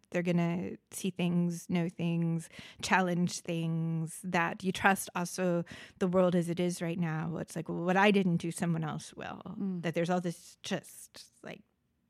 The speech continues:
Speaker 1: these people around who are always doing great things. So even if I fail at certain parts of this, like, maybe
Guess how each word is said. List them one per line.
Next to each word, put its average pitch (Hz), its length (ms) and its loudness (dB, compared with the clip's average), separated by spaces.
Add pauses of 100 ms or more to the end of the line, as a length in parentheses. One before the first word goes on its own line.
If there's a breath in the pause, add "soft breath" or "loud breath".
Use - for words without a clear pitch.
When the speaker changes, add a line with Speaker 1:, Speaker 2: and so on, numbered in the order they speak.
(180)
Speaker 1:
these - 200 -20
people - 420 -6
around 165 400 -2
who - 100 -4
are 180 60 0
always 180 320 -2
doing 170 240 -2
great 156 280 -6
things. 170 400 -2 (300 loud breath)
So 208 140 4
even 196 280 6
if 175 120 2
I 180 100 4
fail 180 440 4
at 180 140 -2
certain 185 280 0
parts 165 360 -4
of 180 120 -2
this, 165 260 -2
like, 175 140 -4
maybe 180 260 4